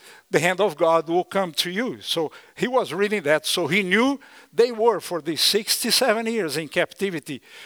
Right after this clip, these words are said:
because of this, their disobedience in relation to God. So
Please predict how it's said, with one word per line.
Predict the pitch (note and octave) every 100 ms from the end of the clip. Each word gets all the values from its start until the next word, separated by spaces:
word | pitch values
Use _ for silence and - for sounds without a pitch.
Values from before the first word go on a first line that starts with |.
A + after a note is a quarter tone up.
| -
because | - F3+ G3 F3+ D3
of | D#3 F3+
this, | E3 - - - _ _ _
their | E3 F3 C#3+ C3+ _ -
disobedience | D#3 E3+ C3 G#3+ E3 C3+ - - - -
in | F#3
relation | E3+ A#3+ E3+ - D3
to | D3
God. | D3 C#3 C3
So | -